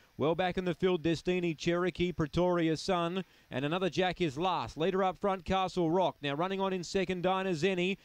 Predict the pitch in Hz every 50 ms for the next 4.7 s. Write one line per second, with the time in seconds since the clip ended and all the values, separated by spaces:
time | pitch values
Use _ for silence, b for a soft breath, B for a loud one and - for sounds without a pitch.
0 | b b - 123 - - 170 185 202 220 214 214 208 214 208 - 185 190 196 202
1 | 208 208 208 202 196 190 202 202 - 208 196 185 170 185 196 202 - - 202 170
2 | 175 175 180 180 202 202 185 185 202 196 - 190 202 190 - 208 170 156 196 185
3 | 175 180 208 202 - B B B B - - - 180 208 214 220 - - - 220
4 | 214 208 214 208 - 214 208 202 202 208 208 202 220 -